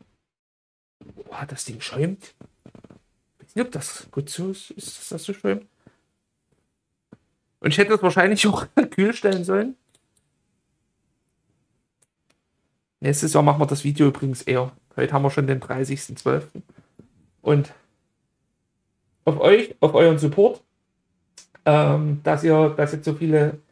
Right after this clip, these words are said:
für meine Größe, sagt man dazu, äh, für meine kleine Größe, kleine bescheidene Größe, so viele Abonnenten jetzt reingekommen sind in der letzten Zeit. Ähm,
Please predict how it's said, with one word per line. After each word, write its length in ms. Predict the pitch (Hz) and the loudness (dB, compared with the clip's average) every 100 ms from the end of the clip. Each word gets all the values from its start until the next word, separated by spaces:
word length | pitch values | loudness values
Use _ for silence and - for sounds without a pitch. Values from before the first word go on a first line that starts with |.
| _ _ _ | _ _ _
für 160 | - 170 | 2 4
meine 320 | 156 160 156 | 6 4 4
Größe, 320 | 156 175 233 | 4 4 4
sagt 200 | 220 220 | 0 -2
man 120 | 220 214 | -4 -4
dazu, 460 | 208 220 214 208 - | -4 -2 -4 -4 -2
äh, 120 | 151 | -2
für 120 | 156 | -2
meine 220 | 175 175 | -4 -4
kleine 300 | 175 180 180 | -2 -2 -2
Größe, 480 | 180 180 185 208 175 - _ _ _ | -4 -6 -4 -4 -8 -14 _ _ _
kleine 240 | 165 156 | -4 -2
bescheidene 340 | 165 160 165 160 | -2 -4 -6 -6
Größe, 180 | 165 151 | -6 -6
so 100 | 143 | -4
viele 180 | 147 | -2
Abonnenten 400 | 147 143 147 147 | -2 0 -2 -4
jetzt 160 | 190 - | -8 -4
reingekommen 440 | 180 180 175 180 | -4 -4 -8 -8
sind 140 | 185 180 | -6 -6
in 80 | 170 | -4
der 100 | 170 | -4
letzten 260 | 170 170 | -6 -10
Zeit. 260 | - 85 - - - - - _ _ - | -6 -6 -6 -16 -20 -20 -20 _ _ 4
Ähm, 520 | 165 160 156 151 | 8 8 6 0